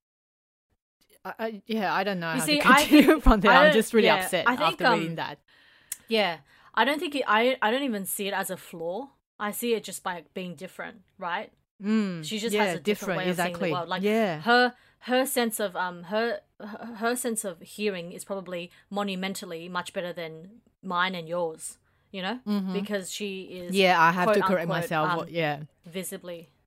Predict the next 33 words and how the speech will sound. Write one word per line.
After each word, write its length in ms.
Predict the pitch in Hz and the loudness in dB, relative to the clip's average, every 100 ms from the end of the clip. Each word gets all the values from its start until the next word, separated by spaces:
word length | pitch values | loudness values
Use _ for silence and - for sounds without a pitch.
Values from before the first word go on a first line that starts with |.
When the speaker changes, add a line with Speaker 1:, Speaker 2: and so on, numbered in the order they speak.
| _ _ | _ _
Speaker 2:
yeah, 200 | 196 196 | -8 -6
visibly 540 | 175 190 190 185 180 175 | -6 -8 -10 -10 -12 -12
impaired. 420 | 170 175 170 165 | -12 -12 -12 -6
Like, 200 | 185 - - - - - | -6 -8 -18 -20 -20 -4
there 260 | 208 233 | 2 6
is, 280 | 240 202 220 214 | 4 2 -8 -4
to 140 | 254 | 0
me, 520 | 247 262 233 202 202 | 2 4 2 0 -6
there 280 | 175 202 202 | -6 -2 0
is 180 | 208 185 | 0 -2
no 140 | 190 180 | -8 -6
world 340 | 175 175 170 | -2 -2 -2
where, 300 | 175 165 165 _ _ _ - | -6 -6 -8 _ _ _ -8
to 100 | 226 | 0
me, 200 | 233 262 | 2 6
I 140 | 208 | 6
don't 180 | 214 208 | 6 0
see 380 | - 196 180 180 | -6 -8 -8 -10
people 300 | - 190 185 | -12 -12 -10
with 120 | 175 170 | -10 -10
impairments. 500 | 180 170 170 170 165 | -12 -10 -10 -8 -6
I 100 | 175 | -6
see 220 | 175 185 | -6 -12
people 460 | 180 185 175 170 170 | -12 -14 -12 -12 -12
who 160 | 190 180 | -10 -8
are, 240 | 165 165 | -8 -8
have 220 | 185 165 | -8 -10
just, 180 | 185 - | -10 -12
like, 180 | 170 143 | -12 -10
different 280 | 202 196 185 | -10 -10 -10
degrees 460 | - 175 185 214 | -8 -8 -8 -10
of 200 | - 170 | -10 -10
abilities. 600 | 165 175 175 214 302 - | -10 -10 -10 -10 -10 -14